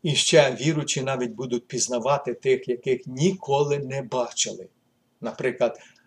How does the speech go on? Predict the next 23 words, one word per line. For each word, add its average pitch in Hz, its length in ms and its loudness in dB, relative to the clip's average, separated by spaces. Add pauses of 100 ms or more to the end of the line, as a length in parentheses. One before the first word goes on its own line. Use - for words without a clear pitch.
апостол 123 720 -2
Петро, 127 560 0
Іван 117 440 0
та 117 160 -6
Яків 127 520 -2
не 127 180 -6
бачили 135 680 2
Ілью 127 640 -4 (380)
і 135 160 0
Моїсея 127 800 4
ніколи 196 800 12 (240)
в - 100 -2
своєму 175 720 8 (920)
земному 143 600 4
житті. 175 420 -2 (260)
А 135 160 4
коли 151 580 6
Ісус 151 680 2 (300)
переобразився 143 1120 6
на 131 180 0
горі 139 320 4
в - 140 -10
присутності 139 1040 2